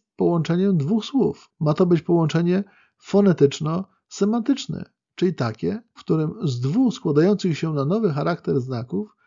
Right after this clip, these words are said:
jeden niesie w sobie znaczenie, a drugi brzmienie fonetyczne.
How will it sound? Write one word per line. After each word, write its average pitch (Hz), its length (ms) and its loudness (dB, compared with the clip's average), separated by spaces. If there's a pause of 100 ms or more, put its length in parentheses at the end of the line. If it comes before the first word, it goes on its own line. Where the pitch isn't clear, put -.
(320)
jeden 180 420 4
niesie 180 360 -4
w 139 60 -14
sobie 151 320 -4
znaczenie, 139 680 -10 (280)
a 226 100 -2
drugi 165 300 -2
brzmienie 139 360 -4
fonetyczne. 202 680 -8